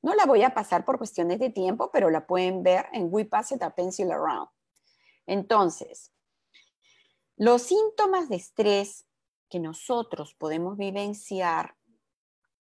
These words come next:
tienen que ver con un sentido de urgencia, algo que nosotros queremos trabajar, una preocupación por una necesidad de poder resolver algo.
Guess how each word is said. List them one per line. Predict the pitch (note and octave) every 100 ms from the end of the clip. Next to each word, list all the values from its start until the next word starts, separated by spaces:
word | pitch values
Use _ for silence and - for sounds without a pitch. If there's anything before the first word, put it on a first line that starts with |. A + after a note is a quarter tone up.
| _ _ _ _ _ _
tienen | A3 B3 C#4
que | C#4
ver | B3 G3 G3 G3 _ _
con | - E3+
un | F3+ G#3
sentido | A3 F3+ D#3+ F#3+ G#3
de | G3 D#3
urgencia, | B2 - D3 C3 C3 - - G#2+ - _ _ _ _ _ _ -
algo | A3+ C#4 C#4+ D4+ D#4 _ _ _ _ _
que | F#3+
nosotros | F3+ F3+ A3+ A3+ D4 -
queremos | - E3+ F3+ F#3+ A3+ _
trabajar, | - F3 D3+ C#3+ - E3 - -
una | A3 B3+ C#4
preocupación | C#4+ C4+ F3+ - D#3 - A3 A#3+ D#4 F4 _ _ _ _ _
por | G3 F#3+
una | G#3+ A#3
necesidad | A#3 A3+ F#3+ F3 E3 D#3+ F3
de | A3+
poder | A#3 C#3+ D3 F3 F#3+ - _ _ _ _ _ _
resolver | E3+ E3+ E3 - D#3+ D3+ D3+ G#3+ A3+ F3
algo. | C3+ B2+ A#2+ A#2+ C3